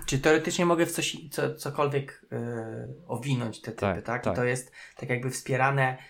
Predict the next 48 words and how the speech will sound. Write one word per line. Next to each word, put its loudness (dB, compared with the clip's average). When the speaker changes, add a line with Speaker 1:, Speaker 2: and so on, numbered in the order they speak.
Speaker 1:
przez, -6
e, 0
język, 0
że 2
nie 2
muszę 2
się -4
nagimnastykować, 0
żeby -6
to -4
dodać 2
Speaker 2:
Tak, 8
Speaker 1:
samemu. 4
Speaker 2:
tak, -8
no. -6
Na 10
przykład 6
w -12
ta-, 4
w -10
taj-, 10
TypeScriptie 8
się 2
to 2
ciekawie 6
robi. 6
Jest, 0
jest, -2
y, -8
przez 6
to, 2
że 6
TypeScript 6
ma 6
ten 2
row 8
polymorphizm 6
i 0
te 4
typy 0
pod 0
spodem 2
są 6
reprezentowane 6
jako -2
takie -4
worki 0
tych -12